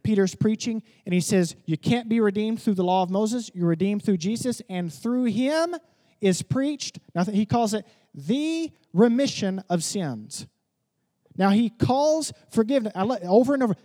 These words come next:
the remission of sins, the, singular. It, it's a, it's a thing. It's not an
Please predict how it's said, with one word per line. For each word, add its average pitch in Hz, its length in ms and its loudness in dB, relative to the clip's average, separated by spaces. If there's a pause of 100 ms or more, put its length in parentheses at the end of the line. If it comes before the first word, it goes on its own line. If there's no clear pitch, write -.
(120)
the 233 300 0
remission 247 420 -2
of 202 100 -2
sins, 147 340 -6 (120)
the, 170 400 -4 (160)
singular. 175 600 -4 (360)
It, 220 160 2
it's 214 180 -2
a, 185 100 0
it's 202 180 0
a 165 140 0 (140)
thing. 165 440 -6 (640)
It's 190 180 -4
not 277 180 -2
an 240 140 -2